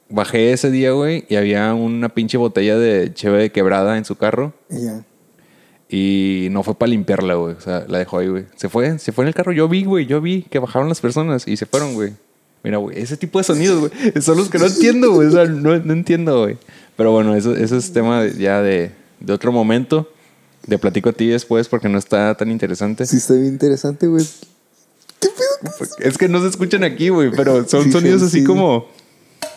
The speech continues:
Speaker 2: Así.
Speaker 1: Sí, güey, son ese tipo de <laughs> es-,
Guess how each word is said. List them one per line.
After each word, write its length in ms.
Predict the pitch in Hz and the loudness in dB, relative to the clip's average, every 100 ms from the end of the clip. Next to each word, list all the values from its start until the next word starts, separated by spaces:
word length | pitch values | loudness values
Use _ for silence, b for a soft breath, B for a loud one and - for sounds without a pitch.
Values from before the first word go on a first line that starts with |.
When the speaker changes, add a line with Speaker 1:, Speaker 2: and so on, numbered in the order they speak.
| - _ _ _ _ _ _ _ | -20 _ _ _ _ _ _ _
Speaker 2:
Así. 300 | 113 - 110 104 _ - - - - - - _ - - _ _ _ _ _ _ _ - - - - - _ _ _ _ | -20 -20 -20 -20 _ -20 -20 -20 -20 -20 -20 _ -20 -20 _ _ _ _ _ _ _ -8 -8 -10 -20 -20 _ _ _ _
Speaker 1:
Sí, 220 | - - 165 | -12 -4 0
güey, 160 | 160 | 2
son 140 | 143 160 | 4 2
ese 160 | 175 | 2
tipo 260 | 175 180 196 | 0 -2 0
de 20 | 190 | -2
<laughs> 1300 | - - _ _ 196 - - - - - _ _ - | -4 -18 _ _ -20 -12 -10 -10 -12 -20 _ _ -6
es-, 180 | 165 | -4